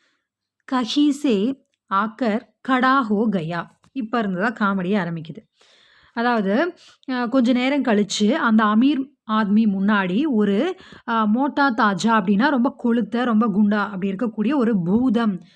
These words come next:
பூத் அப்படின்னா பூதம் வந்து தோன்றியது. கடா ஹோ கயா, அவன் முன்னாடி வந்து நின்றது. உஸ்னே அமீர் ஆத்மி கோ பிரமான்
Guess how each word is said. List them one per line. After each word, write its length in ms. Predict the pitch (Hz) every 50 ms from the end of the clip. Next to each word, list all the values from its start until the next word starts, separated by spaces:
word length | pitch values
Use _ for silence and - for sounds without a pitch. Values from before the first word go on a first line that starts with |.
| _ _ _ - - 165 180
பூத் 440 | 226 262 269 226 - - _ - 196
அப்படின்னா 460 | 180 160 185 180 190 262 302 233 175
பூதம் 400 | 180 220 247 262 220 254 254 233
வந்து 500 | 208 180 175 170 180 233 330 381 370 - - - - - _ _ _
தோன்றியது. 760 | - 247 220 220 208 175 190 190 180 170 156 202 208 196 175 160 160 160 - _ _ - _ _ _ _ _ _ _ _ _ _ _ _ _ _
கடா 400 | - 262 247 247 262 262 262 285
ஹோ 240 | 247 220 240 220 233
கயா, 200 | 202 208 185 190
அவன் 320 | 214 208 202 208 202 202
முன்னாடி 260 | 202 202 220 220 220 226
வந்து 440 | 202 185 175 180 269 370 403 370 - - - - _ _
நின்றது. 800 | - 214 220 214 208 185 196 175 156 190 208 202 190 175 - - _ _ _ _ _ _ _ _ _ _ _ _ _ _ _ _ _ _ _ _ _ _ _ _ _ _ _ -
உஸ்னே 400 | 285 294 - - 294 294 302 311 320 254
அமீர் 420 | 220 208 220 240 277 302 311 269
ஆத்மி 520 | 233 220 220 226 202 220 240 262 254 220
கோ 320 | - 277 262 214 233 220 - -
பிரமான் 440 | 214 208 208 226 247 262 277 277 277